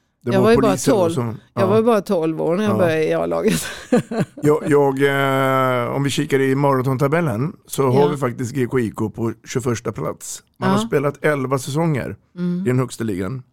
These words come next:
Speaker 2: Mm.
Speaker 1: Och allting började sjuttiofyra, sjuttiofem.
Speaker 2: Mhm.
Speaker 1: Och man ramlade ut nittonhundraåttiosex.
Speaker 2: Mhm.
Speaker 1: Ehm,
Speaker 2: Mm.
Speaker 1: och G K I K idag då?
Speaker 2: Mm.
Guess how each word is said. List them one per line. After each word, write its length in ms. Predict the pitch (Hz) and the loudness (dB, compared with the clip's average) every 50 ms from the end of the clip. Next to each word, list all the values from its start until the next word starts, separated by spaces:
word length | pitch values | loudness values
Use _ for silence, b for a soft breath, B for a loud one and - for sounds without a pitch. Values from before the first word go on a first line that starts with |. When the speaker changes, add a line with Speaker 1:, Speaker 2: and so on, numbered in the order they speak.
| _ - | _ -8
Speaker 2:
Mm. 360 | 175 175 175 175 185 214 233 - _ _ _ - - _ | -6 -4 -4 -4 -6 -8 -12 -16 _ _ _ -20 -14 _
Speaker 1:
Och 220 | - - 113 - | -8 -8 -6 -4
allting 380 | - 135 139 131 - 139 127 123 | -2 -2 -2 -2 -2 -2 -2 0
började 560 | 127 123 117 113 113 113 113 117 117 117 117 120 b b b b b b b b | 2 2 2 2 0 0 0 0 0 0 -2 -6 b b b b b b b b
sjuttiofyra, 560 | - - 107 107 113 - - 110 101 104 101 | -10 -8 -8 -6 -6 -4 -2 -2 -2 -2 -2
sjuttiofem. 560 | - 104 104 107 101 135 - - 78 76 104 - _ | -4 -4 -6 -6 -4 -4 -4 -4 -4 -8 -10 -14 _
Speaker 2:
Mhm. 500 | - 175 170 170 170 180 202 220 226 233 - _ _ _ _ - | -8 -4 -4 -2 -2 -2 -4 -4 -6 -8 -12 _ _ _ _ -6
Speaker 1:
Och 360 | 120 113 110 - _ - - | -4 -4 -4 -4 _ -16 -10
man 320 | - 120 117 117 113 113 101 | -6 -4 -2 -2 -2 -4 -4
ramlade 480 | - 117 117 113 113 113 113 110 110 | -4 -2 -2 -2 -2 -2 -2 -2 -2
ut 200 | 110 104 92 - | -2 -4 -6 -8
nittonhundraåttiosex. 1300 | 120 127 131 127 _ - 107 107 104 104 113 120 - - - - 117 - - 113 - - - - - - - _ _ | -8 -8 -8 -8 _ -6 -4 -4 -2 -2 -2 -4 -4 -6 -8 -8 -8 -6 -6 -6 -8 -8 -10 -12 -12 -12 -14 _ _
Speaker 2:
Mhm. 460 | - 175 170 170 175 196 220 226 226 - _ _ _ _ _ _ _ _ _ _ _ _ _ _ _ - - _ _ - | -8 -6 -4 -4 -4 -4 -4 -6 -8 -12 _ _ _ _ _ _ _ _ _ _ _ _ _ _ _ -20 -20 _ _ -12
Speaker 1:
Ehm, 1200 | - 110 107 113 113 110 110 104 104 104 104 98 98 98 98 98 101 104 101 98 107 104 101 117 - _ _ _ _ _ _ _ _ _ _ _ _ _ _ _ _ - | -8 -6 -6 -6 -6 -6 -6 -6 -6 -8 -8 -8 -8 -8 -8 -10 -10 -10 -12 -12 -12 -14 -16 -18 -20 _ _ _ _ _ _ _ _ _ _ _ _ _ _ _ _ -12
Speaker 2:
Mm. 340 | 180 175 175 180 190 208 226 - _ | -8 -6 -4 -4 -4 -6 -8 -10 _
Speaker 1:
och 240 | - 147 - - - _ _ _ - | -8 -8 -8 -10 -16 _ _ _ -6
G 180 | 120 131 131 | -4 -4 -2
K 140 | 120 139 139 | 0 0 0
I 100 | 135 120 | 0 0
K 180 | - 139 135 127 | -2 -2 -2 0
idag 400 | 117 123 147 165 170 147 - 82 | 0 2 0 0 0 -2 -4 -4
då? 240 | 80 85 104 117 113 - _ _ - | -4 -4 -4 -4 -6 -10 _ _ -10
Speaker 2:
Mm. 360 | 185 175 170 175 185 196 202 | -8 -6 -4 -4 -4 -6 -8